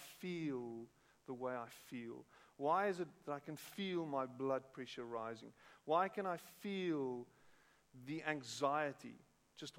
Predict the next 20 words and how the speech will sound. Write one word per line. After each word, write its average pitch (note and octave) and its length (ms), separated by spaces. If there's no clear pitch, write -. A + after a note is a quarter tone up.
welling C#3+ 340
up B2+ 160
inside A#2+ 500
me? - 80
Why F3+ 360
is G3 120
it D#3 100
that D#3 100
I D3+ 40
want D3 160
to C3+ 60
bite D3+ 280
this - 160
person's D3 460
head C#3+ 220
off - 440
with C#3 200
my C#3 200
teeth C#3+ 280
physically D3 580